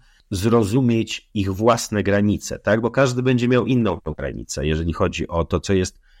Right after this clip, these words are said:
co jest komfortowe, co jest niekomfortowe, co jest, e, przyjemne, a co jest już jakimś, jakąś formą wykorzystania, tak? Bardzo często te granice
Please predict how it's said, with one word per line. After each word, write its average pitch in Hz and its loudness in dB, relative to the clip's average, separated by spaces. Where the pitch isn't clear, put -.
co - -10
jest - -8
komfortowe, 117 -2
co - -8
jest - -6
niekomfortowe, 82 0
co - 0
jest, 104 0
e, 90 4
przyjemne, 120 2
a 101 0
co 110 -2
jest 101 0
już 110 -2
jakimś, 101 0
jakąś 98 -2
formą 95 0
wykorzystania, 87 -4
tak? 98 -2
Bardzo 117 2
często 117 -2
te 110 -4
granice 104 0